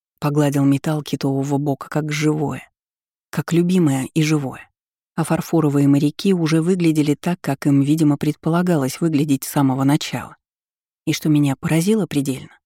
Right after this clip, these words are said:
так это очки на штурмане Талиша. Его лихая русая челка и очки. «Мессир Талиш», спросила я, не утерпела.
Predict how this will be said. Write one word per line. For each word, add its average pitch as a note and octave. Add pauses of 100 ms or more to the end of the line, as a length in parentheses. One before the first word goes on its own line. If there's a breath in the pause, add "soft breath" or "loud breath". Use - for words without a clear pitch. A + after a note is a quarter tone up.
(440)
так -
это F3+
очки -
на C3
штурмане C#3+
Талиша. - (680)
Его D3+
лихая C#3+
русая C#3
челка D#3
и C3+
очки. - (1080)
«Мессир G3
Талиш», - (400)
спросила -
я, C3
не D3
утерпела. D#3